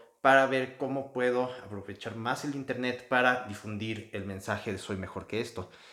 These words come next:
Entonces, ahí estaba en la clase, hay una persona muy experimentada que nos dice varias indicaciones que nosotros podemos hacer y considerar para hacer todo este camino.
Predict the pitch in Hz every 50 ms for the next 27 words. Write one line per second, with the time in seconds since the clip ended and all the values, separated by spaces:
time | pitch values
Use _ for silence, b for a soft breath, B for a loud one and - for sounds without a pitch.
0 | B B B B 170 196 196 240 240 240 226 233 226 214 214 214 - - 147 143
1 | 143 139 - 147 135 123 117 120 - 156 156 160 156 151 156 - 151 143 143 123
2 | - - 113 113 117 117 110 - 127 123 113 107 - 101 - - 110 107 107 110
3 | 117 131 160 180 180 180 180 - 123 117 113 107 104 104 - 123 117 113 117 117
4 | - 117 107 104 104 B B B B B B - 113 113 113 110 110 - - 110
5 | 113 127 127 127 143 131 120 120 120 127 123 123 - 117 113 107 104 - 113 -
6 | - 127 120 120 117 117 - - 110 92 95 - 95 - - - - - 98 92
7 | 95 98 - 98 95 - - 123 123 123 120 - - 123 - - 107 104 - 107
8 | 104 101 113 110 113 - 107 98 98 - - 104 98 - - 95 98 98 - -
9 | - 104 147 180 165 -